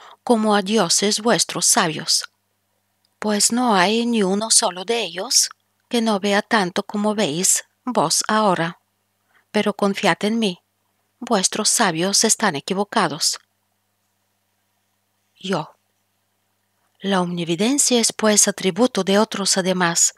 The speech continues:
de Dios?". Esfera: No sé, pero si un carterista o un asesino de nuestro país puede ver todo lo que hay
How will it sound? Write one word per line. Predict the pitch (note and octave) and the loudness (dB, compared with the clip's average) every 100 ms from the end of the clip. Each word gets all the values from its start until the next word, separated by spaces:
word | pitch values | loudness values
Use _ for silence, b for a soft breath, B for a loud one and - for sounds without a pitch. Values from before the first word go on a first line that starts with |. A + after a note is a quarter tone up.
| _ | _
de | - F#3 | -4 -4
Dios?". | D#3+ D3 G3 - - - _ _ _ _ _ _ _ _ _ _ _ | -2 -2 0 2 0 -4 _ _ _ _ _ _ _ _ _ _ _
Esfera: | - - - F3 C#3 - _ _ _ _ _ _ _ _ _ | -6 -4 -2 -2 -2 -6 _ _ _ _ _ _ _ _ _
No | - D3 G#3+ | -8 -2 0
sé, | - D3 A3 - _ _ _ _ _ _ _ _ | 2 0 -4 -8 _ _ _ _ _ _ _ _
pero | - G3+ F3+ | 0 0 2
si | F3+ - | 0 0
un | F3+ F3+ | -4 -4
carterista | - F#3+ - A3 G#3 - C#3+ F3 B B B - | -4 -2 0 2 2 0 -4 -6 B B B 0
o | |
un | A3 F3+ F#3 | 2 2 0
asesino | G3 A3 - A#3 G3 | 0 2 2 2 0
de | F3 G3+ | -2 -2
nuestro | G3+ F3 - | -2 -2 -4
país | G#3+ A3+ E3+ G#3+ - B B B B | -2 -2 -2 -2 -4 B B B B
puede | - A3 F3+ | -6 -2 0
ver | F#3+ F#3 - | 0 0 2
todo | A3+ E3 G3 | 2 2 0
lo | G#3 | -2
que | - A3 | -2 0
hay | F#3 E3 | 2 0